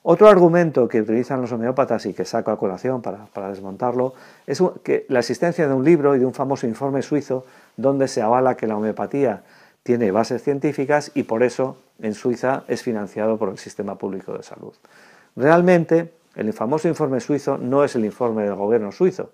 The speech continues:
sino es la aportación que hicieron los homeópatas suizos a la valoración global del <laughs> gobierno suizo, que no es lo mismo. Es decir, el gobierno suizo no se ha pronunciado porque esto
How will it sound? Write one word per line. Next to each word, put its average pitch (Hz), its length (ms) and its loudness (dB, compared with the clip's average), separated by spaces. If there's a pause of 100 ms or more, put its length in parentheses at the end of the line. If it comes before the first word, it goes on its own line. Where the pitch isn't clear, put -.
(280)
sino 120 280 -2
es 147 280 4
la 110 100 -2
aportación 117 640 0
que 143 100 -2
hicieron 135 360 0
los 101 120 -4
homeópatas 120 540 -2
suizos 170 460 0 (400)
a 135 120 6
la 143 140 6
valoración 123 560 4
global 151 400 6 (280)
del 151 360 4 (220)
<laughs> - 220 -20
gobierno 113 480 2
suizo, 190 360 6 (300)
que 82 100 -10
no 120 160 2
es 107 80 4
lo 101 100 -2
mismo. 85 340 -10
Es - 60 -20
decir, 101 200 -4
el 95 60 -4
gobierno 110 300 0
suizo 147 320 -2 (200)
no 147 180 -2
se 139 80 0
ha 110 60 -2
pronunciado 101 640 -4 (240)
porque - 320 -2
esto 107 260 -4